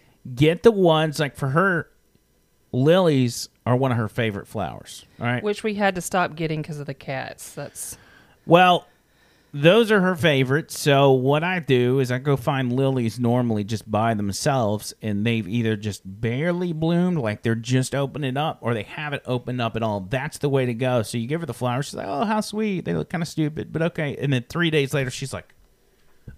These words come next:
Speaker 1: "Oh my God, these flowers are so gorgeous."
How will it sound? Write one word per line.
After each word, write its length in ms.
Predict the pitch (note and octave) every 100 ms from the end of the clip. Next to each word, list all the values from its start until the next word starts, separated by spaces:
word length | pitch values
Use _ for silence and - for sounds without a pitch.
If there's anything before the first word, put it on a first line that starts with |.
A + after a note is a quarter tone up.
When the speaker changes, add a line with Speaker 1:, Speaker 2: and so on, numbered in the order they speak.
| -
Speaker 1:
"Oh 160 | D#3+ D#3
my 160 | C#3+
God, 280 | B2+ B2 B2
these 180 | A2+ G2
flowers 400 | - B2 G#2 E2+
are 60 | F#2
so 240 | - A2 -
gorgeous." 760 | A2+ B2 A#2 G2 F2 - -